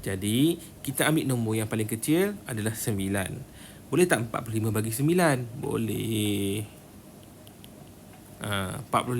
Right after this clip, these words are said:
lima bagi sembilan, lima. Sembilan bagi sembilan, satu. Jadi, dah tu kita buat apa? Dah selesai membuat butterfly, atas darab atas, bawah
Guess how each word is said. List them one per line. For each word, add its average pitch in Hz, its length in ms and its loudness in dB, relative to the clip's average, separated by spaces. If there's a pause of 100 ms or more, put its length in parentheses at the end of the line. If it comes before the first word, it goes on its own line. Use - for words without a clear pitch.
(100)
lima 123 420 4
bagi 120 320 2
sembilan, 160 720 0
lima. 107 800 0 (480)
Sembilan 120 640 4
bagi 117 240 4
sembilan, 110 440 2 (440)
satu. 98 560 -6 (640)
Jadi, 139 560 0
dah 113 160 -4
tu 143 160 0
kita - 160 -4
buat - 160 4
apa? 196 180 8 (460)
Dah 143 160 -8
selesai 147 480 6
membuat 110 800 4 (560)
butterfly, 131 880 2
atas 151 480 4
darab 98 320 4
atas, 156 1000 6
bawah 110 500 6